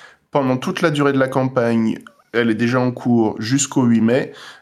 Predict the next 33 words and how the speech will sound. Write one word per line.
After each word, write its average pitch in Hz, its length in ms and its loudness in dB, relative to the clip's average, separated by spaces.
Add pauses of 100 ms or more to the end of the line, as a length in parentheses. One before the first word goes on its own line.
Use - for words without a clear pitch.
(100)
l'achat 151 400 0
de 139 180 -2
la, 120 240 0
de 113 140 0
l'extension 120 500 0
Stormblood 120 540 0
sur 120 180 0
le 113 80 2
PlayStation 131 540 -2
Store, 123 400 0
Steam 127 440 2
et 123 120 0
la 147 100 2
boutique 131 380 -4
Square 107 340 0
Enix 147 340 0
est 143 100 0
gratuit. 151 420 -2
Le 107 140 -2
fait 135 280 -2
de 123 100 0
la 117 120 2
commander 117 640 0
ne 127 180 2
vous 120 200 2
coûte 147 400 -6
absolument 120 560 0
rien 135 340 0
et 143 60 4
vous 143 240 4
aurez 151 340 2
le 143 220 4
code 131 340 -2